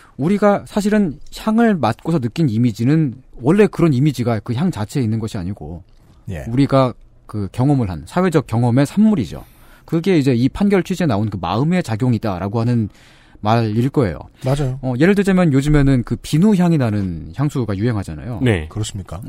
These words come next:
Speaker 1: 네, 그렇다고도 하더라고요.
Speaker 2: 음.
Speaker 1: 그거는 우리가 그 비누 향을 맡으면 막 샤워하고 나왔을 때 그런 기억을 갖고 있으니까
Speaker 2: 네.
Speaker 1: 깨끗하게 느끼잖아요.
Speaker 3: 네.
Speaker 1: 사실은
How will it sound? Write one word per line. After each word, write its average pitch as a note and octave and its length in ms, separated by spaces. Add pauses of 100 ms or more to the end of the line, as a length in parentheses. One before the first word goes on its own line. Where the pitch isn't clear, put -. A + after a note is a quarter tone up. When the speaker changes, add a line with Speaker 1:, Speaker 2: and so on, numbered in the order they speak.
Speaker 1:
네, G#2+ 240
그렇다고도 B2+ 380
하더라고요. A2 380
Speaker 2:
음. D#2+ 120 (440)
Speaker 1:
그거는 F#3 380
우리가 D3 260
그 C3+ 320
비누 F#3 240
향을 D#3+ 200
맡으면 F2+ 580 (260)
막 D3+ 200
샤워하고 G#3+ 360
나왔을 G#2+ 320
때 G2+ 180
그런 A2+ 200
기억을 C3+ 340
갖고 G#2+ 240
있으니까 F2 560
Speaker 2:
네. F2 100 (140)
Speaker 1:
깨끗하게 G3+ 360
느끼잖아요. G1+ 400 (120)
Speaker 3:
네. E2+ 320 (320)
Speaker 1:
사실은 G3+ 380